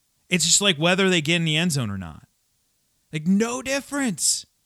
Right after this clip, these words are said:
That's kinda crazy when you actually think about it, but such a tiny, minuscule gap that exists at the position. So don't, don't sweat it too much when it comes, like,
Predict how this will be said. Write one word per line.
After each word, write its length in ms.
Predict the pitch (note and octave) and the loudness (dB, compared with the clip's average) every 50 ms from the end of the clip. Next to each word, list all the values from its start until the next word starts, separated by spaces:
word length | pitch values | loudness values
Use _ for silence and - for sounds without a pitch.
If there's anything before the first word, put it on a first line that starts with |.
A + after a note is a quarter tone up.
| _ _ _ _ _ _ _ | _ _ _ _ _ _ _
That's 140 | - E3+ - | -6 -4 -4
kinda 280 | - G3+ A3+ B3 B3 A#3 | -2 0 0 0 0 -2
crazy 440 | - - G3+ G#3 C4 C4 G#3 F#3 | -2 -2 0 0 0 0 0 0
when 140 | C#3+ C3+ C3 | -2 -2 -2
you 100 | C3 C#3 | -2 -2
actually 320 | C#3+ C#3+ D3+ C#3+ - C3 A#2 | -2 -2 -2 -2 -4 -6 -6
think 240 | - E3+ G3+ G3 | -4 -4 -4 -4
about 340 | F3+ B2 A#2+ G#2+ G#2 A2 G#2+ | -4 -6 -6 -6 -6 -6 -6
it, 160 | G#2+ G2+ - _ _ _ _ _ _ _ _ | -8 -10 -12 _ _ _ _ _ _ _ _
but 280 | _ D3+ D#3 D3+ C#3+ C#3+ _ _ _ _ _ _ _ | _ -2 0 0 0 -4 _ _ _ _ _ _ _
such 440 | - - - - G3 F#3+ G3+ - - | -4 -2 0 0 2 0 0 0 0
a 120 | G3 F3 | -2 -2
tiny, 840 | D3 - - - - - F3 E3 E3+ F3+ F#3 F3+ F3+ F3+ F3 D#3+ - | -2 -6 -10 -10 -10 -6 -2 -2 0 0 0 -2 -2 -2 -4 -4 -6
minuscule 920 | C3 B2+ C3 C3+ C#3 D3+ D#3 E3 E3+ - - - E3 D3 C3+ B2+ A2+ G#2+ G#2 | -6 -6 -4 -2 -2 -2 -2 0 -2 -2 -4 -4 -4 -4 -4 -4 -6 -8 -10
gap 520 | - B2+ B2 B2 A2 F2 - - _ - - _ _ _ _ _ _ _ _ _ _ _ _ _ _ _ | -8 -6 -6 -6 -6 -8 -12 -18 _ -20 -20 _ _ _ _ _ _ _ _ _ _ _ _ _ _ _
that 160 | C3+ D3 C#3 | -2 -2 -2
exists 380 | C3+ B2+ B2+ C#3 C#3 C3 - | -2 -2 -2 -2 -2 -4 -6
at 60 | A#2+ A2 | -8 -12
the 80 | - | -12
position. 480 | A2 A2+ F#2+ G2+ F#2 F2 - - - - _ _ _ _ _ _ _ _ _ _ _ - - _ | -12 -12 -10 -10 -10 -10 -12 -12 -14 -16 _ _ _ _ _ _ _ _ _ _ _ -20 -20 _
So 240 | - - F3+ E3 D#3 | -4 0 2 2 2
don't, 440 | C3+ C#3 F3 G3+ A#3 A#3+ A3+ - _ - | 4 4 4 4 2 0 -2 -10 _ -2
don't 260 | F3+ G3 A#3 B3+ B3+ | 0 0 2 2 2
sweat 460 | - - - - F3 F3+ G3 G3+ G3 | 2 2 2 2 2 4 6 6 4
it 140 | F#3 D#3+ - | 4 0 -2
too 260 | - - F#3 F#3 F#3 | -2 0 2 4 4
much 280 | F3 E3+ E3+ D#3+ - E3 | 4 4 4 2 2 -2
when 120 | D#3 D3+ | -2 -2
it 80 | C#3+ - | -2 -2
comes, 160 | D#3 C3+ C3+ | -4 -6 -2
like, 200 | C#3 C3+ - | -2 -4 -4